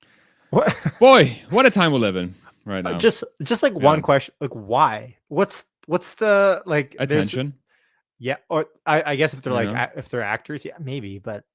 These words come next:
Speaker 1: it's not L A.
Speaker 2: Yeah.
Speaker 1: Come on, it's, like, S F.
Speaker 2: Or they
Speaker 1: Like,
Speaker 2: just
Speaker 1: you
Speaker 2: really, they, when somebody,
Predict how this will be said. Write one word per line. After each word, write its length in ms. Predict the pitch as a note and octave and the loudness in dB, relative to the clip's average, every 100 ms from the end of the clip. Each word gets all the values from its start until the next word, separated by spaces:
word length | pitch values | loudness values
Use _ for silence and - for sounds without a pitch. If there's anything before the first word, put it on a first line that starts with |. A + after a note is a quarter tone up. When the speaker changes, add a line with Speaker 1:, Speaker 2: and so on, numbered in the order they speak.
| - | -20
Speaker 1:
it's 140 | - | -8
not 120 | D#3 A2 | -6 -4
L 200 | A2 G#2+ | -4 -4
A. 220 | A#2 F#2 | -4 -4
Speaker 2:
Yeah. 100 | F#2+ | -10
Speaker 1:
Come 160 | F#2+ G#2+ | -12 -10
on, 240 | A2 F#2+ | -10 -12
it's, 140 | G2 | -18
like, 140 | A2 A2 | -18 -16
S 180 | G2+ A2+ | -14 -12
F. 160 | G2+ G2 | -6 2
Speaker 2:
Or 120 | D3+ | 4
they 80 | D#3+ | 4
Speaker 1:
Like, 60 | |
Speaker 2:
just 180 | D#3 C#3 | 2 0
Speaker 1:
you 60 | A#2+ | 0
Speaker 2:
really, 260 | C#3+ C3 G#2 | -2 -2 -8
they, 400 | F#2+ A#2 B2+ A#2+ | -10 -2 0 0
when 280 | G#2 B2+ B2 | -2 -2 0
somebody, 460 | - C#3 C#3+ B2+ | 0 0 0 -2